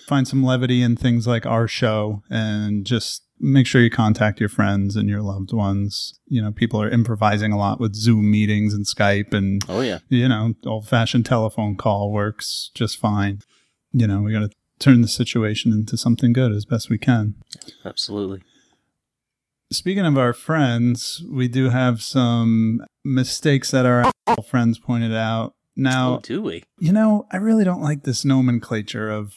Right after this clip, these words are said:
Speaker 1: our friends, 'cause I'm gonna talk about Mister Stubbs today, and he's a really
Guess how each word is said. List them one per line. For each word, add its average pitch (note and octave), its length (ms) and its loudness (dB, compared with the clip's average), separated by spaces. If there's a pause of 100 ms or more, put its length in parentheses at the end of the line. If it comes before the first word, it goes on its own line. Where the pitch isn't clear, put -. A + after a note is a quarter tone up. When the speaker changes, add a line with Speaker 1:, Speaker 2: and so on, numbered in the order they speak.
(100)
Speaker 1:
our A#2 160 -6 (480)
friends, G#2+ 540 -2
'cause B2 320 0 (260)
I'm D3+ 140 0
gonna F3+ 160 4
talk E3 220 -2
about D3 160 4
Mister C3+ 320 2
Stubbs B2+ 480 -2
today, G#2 420 -2
and A2 100 0
he's C3+ 220 2
a A#2+ 80 0
really A#2 720 0